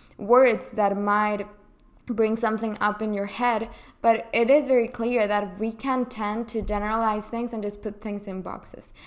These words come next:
and put people in boxes and say, "Oh, you're Republican, then you must, um,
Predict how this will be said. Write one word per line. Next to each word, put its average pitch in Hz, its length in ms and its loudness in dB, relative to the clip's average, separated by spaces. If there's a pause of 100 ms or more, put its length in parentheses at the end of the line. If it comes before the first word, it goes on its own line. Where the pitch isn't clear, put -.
(140)
and 226 140 -2
put 220 180 0
people 226 300 -2
in 196 180 -4
boxes - 400 -10
and 220 120 -6
say, 208 200 0
"Oh, 214 120 2
you're 208 260 0
Republican, 214 680 0
then 208 300 0
you 208 240 0
must, 202 540 -2 (480)
um, 190 640 -4